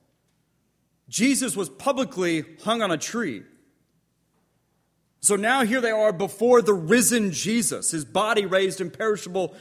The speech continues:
with immortality. Not a ghost, not a dream, not a hallucination, a physical person right before them.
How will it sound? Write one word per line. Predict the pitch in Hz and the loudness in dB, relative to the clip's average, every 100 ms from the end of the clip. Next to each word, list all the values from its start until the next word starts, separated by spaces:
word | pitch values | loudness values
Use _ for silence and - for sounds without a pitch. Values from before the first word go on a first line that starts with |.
| - | -14
with | - 165 | -4 -2
immortality. | 208 190 170 190 165 151 | 0 -2 -2 -2 -2 -2
Not | 196 | -2
a | 226 | -2
ghost, | 185 214 208 202 | -2 -2 -2 -6
not | 208 | -8
a | |
dream, | 170 180 208 214 | -6 -6 -6 -6
not | 196 196 | -4 -2
a | 185 - - | -4 -8 -6
hallucination, | 202 196 - 175 185 - - | -2 0 -2 -2 -2 -4 -4
a | 175 160 | -4 -4
physical | - - 247 202 233 226 220 214 202 - - _ _ _ _ _ _ _ _ | -6 0 2 2 -2 2 2 2 0 -4 -18 _ _ _ _ _ _ _ _
person | - 214 185 - 143 | 0 2 2 0 0
right | 151 | -2
before | 151 135 170 | -2 -2 -2
them. | 117 | -2